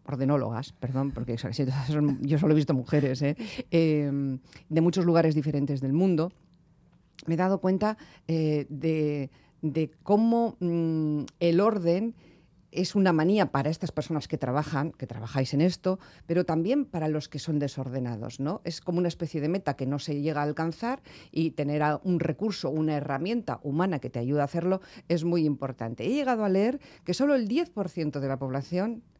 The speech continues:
tiene el gen, llámalo así, del orden, y que el noventa por ciento restante somos desordenados.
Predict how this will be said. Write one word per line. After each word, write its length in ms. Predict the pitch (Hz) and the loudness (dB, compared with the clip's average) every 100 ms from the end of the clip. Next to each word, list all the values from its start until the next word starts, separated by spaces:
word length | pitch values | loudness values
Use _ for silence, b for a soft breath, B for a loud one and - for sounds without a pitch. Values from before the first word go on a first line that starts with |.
| _ _ _ _ | _ _ _ _
tiene 360 | 202 226 254 - | -2 0 0 -2
el 140 | 170 160 | -4 -2
gen, 400 | - 254 254 269 - | 0 2 2 -4 -10
llámalo 340 | 156 135 117 | -6 -6 -4
así, 320 | 123 - 165 - | -8 -6 -8 -6
del 220 | 156 170 175 | 2 6 6
orden, 380 | 151 131 131 - B | 4 -2 -8 -10 B
y 60 | 170 | -2
que 80 | 202 | 0
el 40 | |
noventa 260 | 214 269 269 | 2 2 0
por 120 | 247 | -4
ciento 240 | 220 196 | -4 -2
restante 440 | 175 175 202 220 - | -4 -4 -6 -6 -8
somos 380 | - 208 165 139 | -4 -2 0 -2
desordenados. 800 | 123 131 127 123 120 65 - | -4 -4 -4 -4 -6 -6 -10